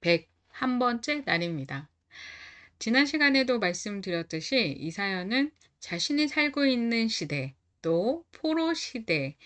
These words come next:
또 예수님의 시대, 더 나아가 종말까지도 내다보는 예언을 했습니다. 예수님이 갈릴리 나사렛 회당에서 자신이 누구인지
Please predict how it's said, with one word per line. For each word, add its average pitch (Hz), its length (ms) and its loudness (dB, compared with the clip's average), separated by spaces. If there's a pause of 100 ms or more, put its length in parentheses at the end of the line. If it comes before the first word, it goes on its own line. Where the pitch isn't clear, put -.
(420)
또 160 400 -4
예수님의 285 680 4
시대, 160 460 -8 (540)
더 226 320 2
나아가 156 640 -2 (340)
종말까지도 226 1000 0
내다보는 170 920 0 (240)
예언을 156 840 -2 (920)
했습니다. - 680 -12 (1080)
예수님이 311 500 4
갈릴리 240 680 2
나사렛 226 580 -2
회당에서 226 880 0
자신이 240 460 -2
누구인지 214 680 0